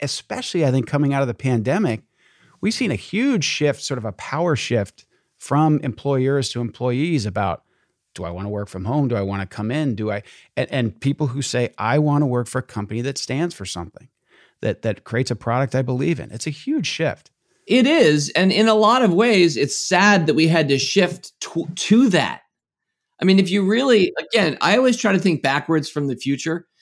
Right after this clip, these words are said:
Speaker 2: In fact, future is one of my favorite words. It's my license plate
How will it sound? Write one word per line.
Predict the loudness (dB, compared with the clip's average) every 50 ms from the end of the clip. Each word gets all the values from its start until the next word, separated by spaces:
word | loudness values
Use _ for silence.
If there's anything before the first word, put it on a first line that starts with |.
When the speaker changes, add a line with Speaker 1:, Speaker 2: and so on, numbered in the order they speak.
| _ _ _
Speaker 2:
In | -2
fact, | 0 2 2 4 4
future | 4 4 4 4 2
is | 2 2 2
one | 0
of | 2
my | 2 0 2
favorite | 2 2 2 2 2 2
words. | 2 2 2 0 -2 -6 -12 _ _ _ _ _ 0
It's | 0 2 2
my | 2 4 4
license | 4 4 4 4 4 4 4 2 2 2 2
plate | 2 2 4 4 2 0